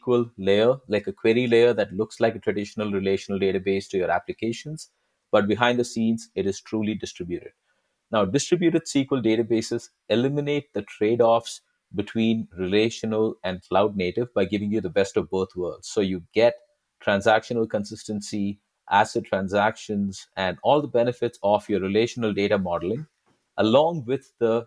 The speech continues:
resilience, scale, and geo-distribution when you need it. That is, that is something that you get from cloud native databases, right? So we combine those two, and now you have a single database that allows you to not have to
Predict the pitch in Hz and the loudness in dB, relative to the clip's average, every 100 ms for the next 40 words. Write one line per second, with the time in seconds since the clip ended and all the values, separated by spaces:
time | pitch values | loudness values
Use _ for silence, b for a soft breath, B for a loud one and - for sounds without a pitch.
0 | _ 104 104 110 110 110 110 - - - | _ -6 -2 -2 0 -2 -4 -10 -18 -18
1 | - 101 104 107 113 - 98 95 104 107 | -2 2 4 2 -2 -6 -6 -2 0 0
2 | 95 - 95 107 120 - 98 101 - 95 | -2 -10 -6 -4 -4 -4 -6 -8 -4 -2
3 | 95 90 110 117 95 - _ _ _ - | -2 -2 -2 0 -2 -4 _ _ _ 0
4 | - 107 - - - 101 101 - 104 110 | 2 4 0 -10 -4 0 0 -2 -2 0
5 | 101 92 87 90 98 92 - 92 90 87 | 0 -2 -2 -4 -4 -2 0 0 0 -6
6 | 85 76 78 - 64 - - 104 113 - | -6 -8 -10 -10 -16 -18 -4 0 0 0
7 | 110 104 113 113 135 151 127 123 - 156 | -2 -2 -2 2 2 2 0 0 0 2
8 | 123 104 113 120 110 117 117 - _ _ | 2 2 2 2 2 2 2 -2 _ _
9 | - - 156 165 143 120 120 110 131 127 | -10 -4 0 2 4 4 4 0 -2 -2
10 | - 113 107 - _ _ _ _ - 104 | -2 2 2 -2 _ _ _ _ -2 2
11 | 120 127 131 123 107 110 123 120 113 113 | 4 2 -2 -4 0 2 2 0 -2 -4